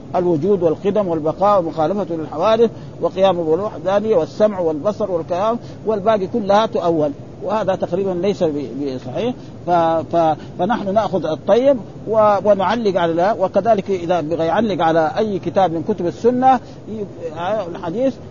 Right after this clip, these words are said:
يعلق خارج الأدب، ما مثلًا يرد عليه، ها؟ وقد قرأنا نحن مرة في، في كتاب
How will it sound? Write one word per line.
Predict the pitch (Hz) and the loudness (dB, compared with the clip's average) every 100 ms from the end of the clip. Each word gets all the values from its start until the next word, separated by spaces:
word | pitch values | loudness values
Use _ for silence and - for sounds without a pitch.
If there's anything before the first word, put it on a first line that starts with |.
| - | -6
يعلق | 214 220 240 226 | -4 -2 -2 0
خارج | 269 247 202 | 2 2 2
الأدب، | 190 156 135 - - - | 0 0 -2 -8 -14 -8
ما | 220 254 | -2 -2
مثلًا | 233 196 185 175 | 0 -2 -4 -2
يرد | 180 185 | -2 0
عليه، | 165 160 160 160 - | 0 0 -2 -4 -6
ها؟ | 165 196 | -4 -4
وقد | 156 190 - | -4 -4 -2
قرأنا | 196 247 226 190 | 2 4 2 -2
نحن | 190 | -4
مرة | 185 196 180 | -2 0 0
في، | - 160 156 - - - - | 0 -2 -2 -6 -16 -16 -8
في | 170 151 | -6 -4
كتاب | 170 220 185 | -2 2 2